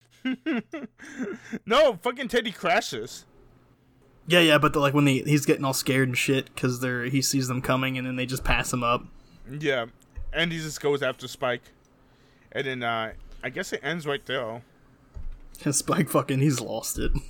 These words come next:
Speaker 1: Yeah. Spike is so fucking mad. It's,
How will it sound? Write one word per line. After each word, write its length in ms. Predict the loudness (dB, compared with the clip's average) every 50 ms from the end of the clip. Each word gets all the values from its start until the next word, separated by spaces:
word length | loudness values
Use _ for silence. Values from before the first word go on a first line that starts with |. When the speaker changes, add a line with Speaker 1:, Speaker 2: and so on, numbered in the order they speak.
| -10 -6 -4 -4 -4 -4 -4
Speaker 1:
Yeah. 420 | -6 -4 -2 -2 -2 -2 -4 -8 -12 -14 _ _ -20 -18 -14 -10
Spike 420 | -8 -8 0 4 4 4 6 4
is 220 | 2 -2 -2 0 0
so 160 | 0 0 0
fucking 400 | 0 0 -4 -2 -2 -4 -4 -4
mad. 320 | -2 0 2 2 2 2 2
It's, 340 | 0 0 -2 -4 -10 -10